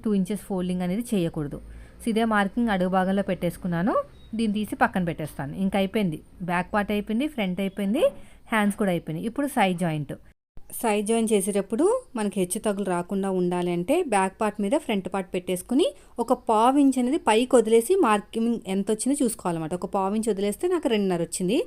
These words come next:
అదే మీరు ఫోర్త్ డాట్ వేసుకోవాలనుకుంటే మాత్రం ఇలా చూసుకోకూడదండి. ఇలా చూసుకున్నారంటే అప్పుడు సమానంగా అయిపోతుంది, మీకు ఎక్స్ట్రా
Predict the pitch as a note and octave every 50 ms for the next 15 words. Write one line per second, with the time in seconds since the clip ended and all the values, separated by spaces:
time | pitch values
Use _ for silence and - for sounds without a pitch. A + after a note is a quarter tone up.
0 | - - - - - - A#3+ A#3 C#4 C#4+ C#4 C#4 C4 C4 - C4+ B3+ B3+ B3+ -
1 | C#4+ C#4 C4+ C4+ C4 B3+ B3 A#3 A3+ A#3 - - A#3+ A#3 A#3 A#3 A3 A#3 A#3 A3
2 | A#3 A#3 A3+ A3 A3 G#3+ A3+ C#4 D4 C4 A3 G#3+ - G#3+ G3 - - - A3 A3
3 | G#3 F#3+ F3+ F3+ F3 F3+ A3 D4+ D#4+ B3 A3 G#3+ G3+ A3+ G#3+ - - - A3+ A3+
4 | A3+ A3+ A3+ A3 A#3+ A3+ - A#3 A#3 A#3 A#3 G3+ G3 G3 G3 G#3 G#3+ G#3+ G#3 G3
5 | F#3+ - G3 F#3 - G3 G#3+ D4 A4 C5+ - - - - - - A#3 A#3 A3+ B3
6 | A3+ G3 G3+ G#3+ - B3+ A#3+